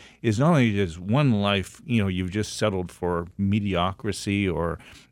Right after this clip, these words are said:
diminished, uh, submissiveness to the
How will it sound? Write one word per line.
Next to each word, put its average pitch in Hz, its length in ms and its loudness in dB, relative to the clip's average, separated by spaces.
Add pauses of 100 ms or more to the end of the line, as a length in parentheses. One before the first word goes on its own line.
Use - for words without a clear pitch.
(120)
diminished, 95 800 2 (140)
uh, 85 480 -4 (420)
submissiveness 95 920 0
to 98 160 -2
the 80 240 -2